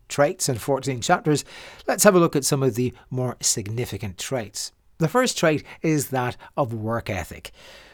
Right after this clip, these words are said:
Are geniuses gifted, or do they have to work hard? Well, looking at Leonardo da Vinci,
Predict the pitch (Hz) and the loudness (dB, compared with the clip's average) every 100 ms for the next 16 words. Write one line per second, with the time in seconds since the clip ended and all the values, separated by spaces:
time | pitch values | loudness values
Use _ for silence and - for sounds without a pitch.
0 | - - 190 196 180 175 165 - 151 127 | -4 4 4 4 0 2 4 2 2 -2
1 | 101 143 139 - 135 123 147 143 131 101 | -4 -4 -6 -2 -2 0 0 2 0 -2
2 | 117 113 101 - 113 - - 104 85 85 | -4 -4 -6 -8 -10 -10 -8 -8 -8 -12
3 | 87 - - 117 110 90 - _ _ - | -10 -12 -10 -8 -6 -8 -12 _ _ -8
4 | 101 104 - 123 120 151 120 120 117 131 | -8 -6 -6 -4 -6 -6 -4 -4 0 0
5 | 123 104 104 170 - 143 | 0 -4 -2 0 2 0